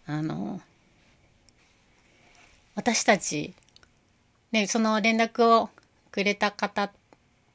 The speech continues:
たちって、みんな私と同世代の、えー、女子ばっかりで。で、なんかこう、この年齢になって何かがあると、なんていうのかな。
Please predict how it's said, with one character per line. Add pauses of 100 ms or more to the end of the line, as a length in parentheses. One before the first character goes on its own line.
(500)
た
ち
っ
て、 (260)
み
ん
な
私
と
同
世
代
の、 (1600)
え
ー、
女
子
ば
っ
か
り
で。 (1500)
で、 (640)
な
ん
か
こ
う、
こ
の
年
齢
に
な
っ
て (320)
何
か
が
あ
る
と、 (480)
な
ん
て
い
う
の
か
な。